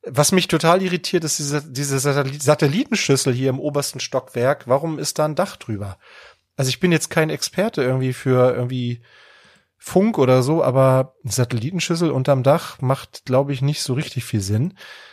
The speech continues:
Ansonsten auch diese, also diese Ruhmeshalle, wo nachher diese Medaillen übergeben werden, äh, das ist, äh,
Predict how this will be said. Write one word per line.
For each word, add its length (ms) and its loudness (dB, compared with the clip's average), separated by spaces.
Ansonsten 720 2
auch 120 2
diese, 520 4
also 160 0
diese 180 0
Ruhmeshalle, 840 2
wo 100 -2
nachher 360 0
diese 220 -2
Medaillen 520 2
übergeben 540 0
werden, 440 -2
äh, 260 -8
das 220 -4
ist, 400 -4
äh, 80 -6